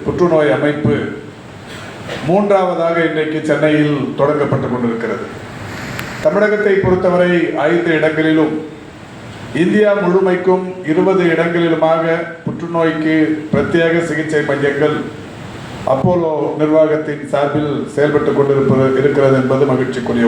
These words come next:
ஒன்று. சென்னை மாநகரில் தொடர்ந்து புற்றுநோய் சிகிச்சை,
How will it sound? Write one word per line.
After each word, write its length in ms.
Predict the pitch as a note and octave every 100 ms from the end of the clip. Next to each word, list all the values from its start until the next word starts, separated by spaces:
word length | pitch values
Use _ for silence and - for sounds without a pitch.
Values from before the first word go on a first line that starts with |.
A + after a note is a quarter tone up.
| A2
ஒன்று. 220 | G#2+ G#2+ G#2 F#2 - - - - - - - -
சென்னை 280 | D#3+ G#3 A3 F#3+
மாநகரில் 540 | F3+ F#3 F#3 F#3 F#3 F3+ E3 -
தொடர்ந்து 380 | D#3+ F#3 F#3+ G3+
புற்றுநோய் 520 | G3 - F#3 F#3+ F3+
சிகிச்சை, 380 | E3 E3 D#3+ D#3